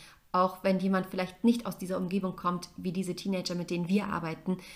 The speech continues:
sondern vielleicht auch hier im Cloppenburger Kreis, wenn jemand zu Jesus kommt,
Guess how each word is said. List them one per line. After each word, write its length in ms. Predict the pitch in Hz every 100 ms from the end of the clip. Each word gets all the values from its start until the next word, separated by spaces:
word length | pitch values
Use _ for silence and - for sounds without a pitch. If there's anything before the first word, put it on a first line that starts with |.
| -
sondern 260 | - 202 196
vielleicht 280 | 208 214 -
auch 60 |
hier 260 | - - 185
im 100 | 180
Cloppenburger 460 | - 214 202 196 190
Kreis, 420 | - 165 165 - - - -
wenn 120 | 185
jemand 280 | 180 208 202
zu 80 | 190
Jesus 320 | 190 185 -
kommt, 280 | 180 170